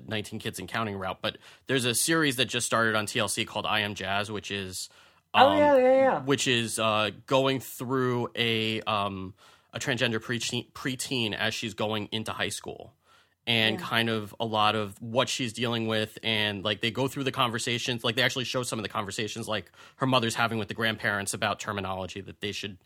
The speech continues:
Speaker 1: definitely never, ever be using ever. I have several friends now who are trans, though I wasn't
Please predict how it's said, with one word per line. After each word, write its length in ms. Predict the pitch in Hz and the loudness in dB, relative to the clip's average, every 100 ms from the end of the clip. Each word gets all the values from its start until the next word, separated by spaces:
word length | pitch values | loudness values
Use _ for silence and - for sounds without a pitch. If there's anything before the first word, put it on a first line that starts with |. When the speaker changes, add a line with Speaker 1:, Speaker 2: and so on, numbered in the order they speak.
| _ _ _ | _ _ _
Speaker 1:
definitely 560 | 127 127 117 117 113 110 | 2 4 -2 0 -2 0
never, 460 | 123 110 113 110 | 0 2 2 2
ever 340 | 113 110 117 104 | 0 0 0 0
be 120 | 120 | -2
using 380 | 110 107 113 107 | -2 -2 -2 -2
ever. 340 | 107 104 90 - - - - _ | 0 -2 -4 -12 -20 -20 -20 _
I 140 | 139 143 | 4 6
have 520 | 151 139 151 151 - _ | 6 8 6 2 -12 _
several 380 | - 151 143 151 | 0 2 4 2
friends 560 | - 139 143 147 - - | 0 0 0 -4 -8 -6
now 380 | 117 110 120 127 | 0 4 4 4
who 220 | 135 113 | 0 2
are 260 | 113 110 | 4 4
trans, 320 | 110 - 117 113 | 2 0 -2 2
though 120 | 113 | 4
I 80 | 120 | 4
wasn't 280 | 120 143 | 4 0